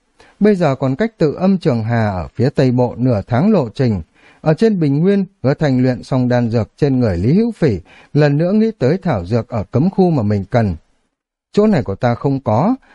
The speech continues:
nhưng không có nghĩa rằng người khác cũng không." Suy tư một chút,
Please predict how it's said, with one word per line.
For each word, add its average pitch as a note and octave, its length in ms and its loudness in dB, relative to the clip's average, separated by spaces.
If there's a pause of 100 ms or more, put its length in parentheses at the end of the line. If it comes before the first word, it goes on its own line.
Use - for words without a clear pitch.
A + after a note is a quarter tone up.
(140)
nhưng G3+ 200 4
không G3+ 180 -2
có G#3+ 100 0
nghĩa A3+ 180 0
rằng A#2+ 280 0
người G2+ 140 0
khác E3+ 260 -4
cũng F#3+ 140 -6
không." D#3 280 0 (480)
Suy G#3 200 0
tư G#3 180 2
một D3+ 260 -2
chút, A#3+ 220 0